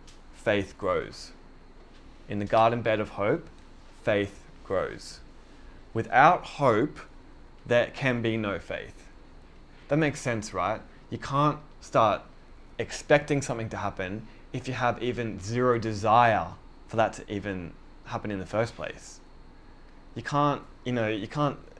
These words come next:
uh, be, you know, praying for someone in faith to be healed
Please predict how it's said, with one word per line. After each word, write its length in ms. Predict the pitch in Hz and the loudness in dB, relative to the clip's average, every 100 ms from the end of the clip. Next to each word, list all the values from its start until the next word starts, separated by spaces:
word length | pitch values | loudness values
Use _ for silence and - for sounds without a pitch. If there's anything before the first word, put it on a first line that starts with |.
| - | -6
uh, 420 | 104 95 92 87 80 - - - - - - - - - - - - - - | -2 0 0 -2 -8 -18 -20 -20 -20 -18 -18 -20 -20 -20 -20 -20 -18 -18 -10
be, 560 | - 117 110 107 98 98 - - - - | -2 2 2 2 -2 -4 -10 -20 -20 -12
you 80 | 107 | -6
know, 240 | 101 104 | -4 -4
praying 300 | 107 135 127 | -4 -2 0
for 80 | 123 | -2
someone 540 | - 120 117 110 101 - | -4 -2 -2 -2 -4 -8
in 100 | 107 | -10
faith 480 | 104 - 107 101 - | -4 2 4 4 -4
to 100 | - | -12
be 120 | 107 98 | -8 -8
healed 720 | - 131 120 98 76 120 147 | -4 -2 0 0 -2 -4 -6